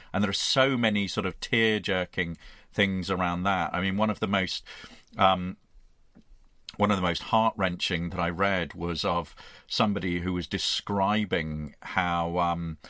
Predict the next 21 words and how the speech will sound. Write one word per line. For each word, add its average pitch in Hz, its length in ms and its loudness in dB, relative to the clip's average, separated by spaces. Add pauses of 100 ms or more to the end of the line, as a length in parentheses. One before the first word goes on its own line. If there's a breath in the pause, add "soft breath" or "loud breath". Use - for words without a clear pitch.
(360 loud breath)
you 98 140 0
know, 82 340 -2
how 87 560 -2
she 92 260 -2
was 85 300 -4
just - 280 -4
left 95 400 -2
without 90 420 -2
her, 85 280 -2 (280 loud breath)
her 87 160 0
husband 90 440 -2
anymore. 80 680 -4
Um, 85 540 0 (360 loud breath)
and 101 100 -2
this - 120 -2
was 110 140 -2
reported 104 640 0 (320 loud breath)
in 95 240 0
The 85 80 -4
Guardian. 90 680 -2 (640 soft breath)
And 92 600 0